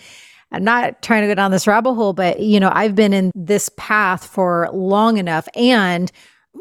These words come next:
right out of the gate, I mean, before my awakening, I was already in radio and television. And then when I had my divine intervention, was shown the visions of who I really am, what my radiant self, what my luminous self really is,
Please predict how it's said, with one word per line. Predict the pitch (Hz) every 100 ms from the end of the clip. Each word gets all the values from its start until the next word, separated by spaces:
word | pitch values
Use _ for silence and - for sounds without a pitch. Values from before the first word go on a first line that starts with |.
| - 370 -
right | 208 233
out | 233 196
of | 175
the |
gate, | 175 170 226 214
I | 190
mean, | 190
before | 185 - 254
my | 233
awakening, | 214 190 185 208 185
I |
was | 175 -
already | 240 233 226 214
in | 190
radio | 190 190 180 180
and | 170
television. | - 196 180 175 165 185 175
And | 180
then | 180 180
when | 214 196 202 190 185
I |
had | 175 202 220
my | 208 185
divine | 180 180 180
intervention, | 180 175 165 175 - 175
was | 165
shown | - - 214 208
the |
visions | 160 185 165 180 170
of | 151 - _ _
who | 285 254
I |
really | 233 226 220 214
am, | 185 160 190 175
what | 226 202 196
my | 196 240
radiant | 226 214 196 185 170 -
self, | - 175 175
what | 226
my | 220 233
luminous | 220 208 175 175 -
self | 190 165 196
really | 190 180 -
is, | 170 160 170